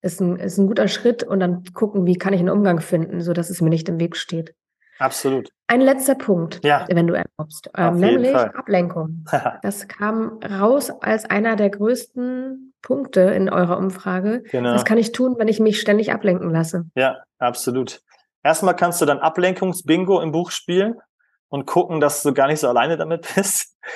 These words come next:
Speaker 2: Ich hab das letztens, haben mir das Leute geschrieben, die das Buch gekauft haben, und gesagt, „Oh mein Gott, ich hab, glaub ich, alle Boxen <laughs> getickt, von was ich mich ablenken lasse.“ Also es gibt verschiedenste Strategien. Einmal habe ich das Dreieck der, der Abgrenzung entwickelt, also Abgrenzung statt Ablenkung,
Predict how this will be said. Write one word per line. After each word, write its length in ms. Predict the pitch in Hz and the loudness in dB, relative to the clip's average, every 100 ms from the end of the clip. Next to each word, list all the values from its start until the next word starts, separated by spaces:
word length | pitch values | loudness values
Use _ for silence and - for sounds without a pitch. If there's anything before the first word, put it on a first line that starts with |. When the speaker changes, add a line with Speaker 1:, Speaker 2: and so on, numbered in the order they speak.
| - 123 - | -14 -16 -4
Speaker 2:
Ich 60 | |
hab 120 | 139 135 | -4 -2
das 160 | 123 | 0
letztens, 360 | 131 135 143 131 | 0 0 0 2
haben 120 | 135 | 2
mir 100 | 131 | 2
das 180 | 131 131 | 0 0
Leute 220 | 135 135 | 2 0
geschrieben, 400 | 120 - 143 135 | -2 -4 0 2
die 60 | 131 | 2
das 140 | 127 | 0
Buch 200 | 139 143 | -4 -6
gekauft 340 | 131 131 131 135 | -4 0 0 0
haben, 100 | 127 | -4
und 80 | |
gesagt, 280 | 123 123 120 | 0 2 2
„Oh 40 | 123 | 0
mein 180 | 120 117 | -4 -2
Gott, 180 | 120 117 | -6 -2
ich 60 | |
hab, 100 | 135 | -2
glaub 160 | - 131 | 0 -2
ich, 140 | 123 160 | 0 2
alle 200 | 151 143 | 4 4
Boxen 480 | 139 151 - - 165 | 2 0 -2 -2 -2
<laughs> 0 | |
getickt, 560 | - - - - - _ - - - - | -2 -4 -4 -8 -20 _ -16 -14 -14 -12
von 140 | - 135 | -4 0
was 160 | 135 | 2
ich 80 | 139 | 2
mich 200 | 135 127 | -2 -2
ablenken 440 | 135 - 139 143 135 | -2 -2 -4 -2 -2
lasse.“ 360 | 143 143 139 | -2 -2 -2
Also 200 | 143 139 | 0 2
es 120 | 165 | 2
gibt 180 | 202 190 | 2 2
verschiedenste 540 | 170 135 170 147 120 113 | 0 0 -2 -4 -8 -8
Strategien. 580 | - 107 113 107 107 | -6 -6 -6 -6 -6
Einmal 400 | 110 147 165 147 | 0 2 2 2
habe 120 | 135 135 | 0 -2
ich 80 | |
das 200 | 135 117 | -2 -4
Dreieck 600 | - 120 156 160 139 - - | 0 4 4 2 -2 -4 -2
der, 480 | 127 123 120 120 117 | 2 4 4 2 0
der 180 | 120 113 | 2 2
Abgrenzung 560 | - 170 165 175 180 | 0 -2 -2 -4 -6
entwickelt, 500 | 160 135 165 165 208 | -6 -6 -4 -2 -2
also 240 | 135 117 123 | -2 0 0
Abgrenzung 500 | 135 - 143 143 143 | 0 -2 -2 -2 -6
statt 220 | - - | -6 -4
Ablenkung, 640 | 135 - 160 170 190 226 | -4 -2 -4 -4 -6 -6